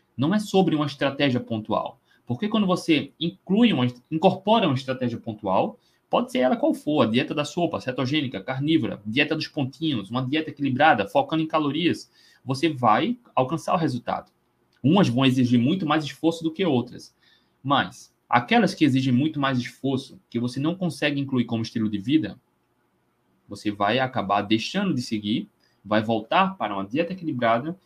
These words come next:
vai reganhar peso e vai efeito sanfona. <coughs> Desculpa.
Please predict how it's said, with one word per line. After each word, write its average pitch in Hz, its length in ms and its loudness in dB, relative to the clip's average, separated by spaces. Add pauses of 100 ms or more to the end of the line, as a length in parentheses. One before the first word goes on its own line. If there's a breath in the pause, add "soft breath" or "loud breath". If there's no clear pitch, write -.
(160)
vai 95 180 0
reganhar 143 560 2
peso 156 400 4 (220 soft breath)
e 120 100 4
vai 127 320 2 (240)
efeito 135 380 -6
sanfona. 123 500 -6 (1200 soft breath)
<coughs> - 460 6 (480)
Desculpa. 120 520 0